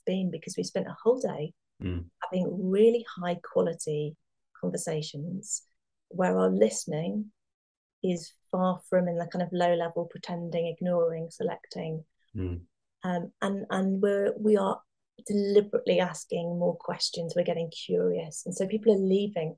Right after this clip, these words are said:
Speaker 1: feeling a sense of connectedness as a team. Trust is exponentially higher.
Speaker 2: Right.
Speaker 1: Um, and commitment to kind of work together on it going forward is, is clearly also there.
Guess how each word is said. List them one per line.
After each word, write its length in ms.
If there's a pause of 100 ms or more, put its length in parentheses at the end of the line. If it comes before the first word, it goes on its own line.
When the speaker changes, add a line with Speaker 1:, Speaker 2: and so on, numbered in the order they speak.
Speaker 1:
feeling 460 (520)
a 80
sense 280
of 120
connectedness 720
as 140
a 100
team. 480 (360)
Trust 840
is 120
exponentially 760
higher. 440 (240)
Speaker 2:
Right. 160 (400)
Speaker 1:
Um, 380
and 200
commitment 520 (1000)
to 480 (220)
kind 120
of 60
work 340
together 400
on 80
it 180
going 280
forward 340
is, 440
is 200
clearly 280
also 400
there. 420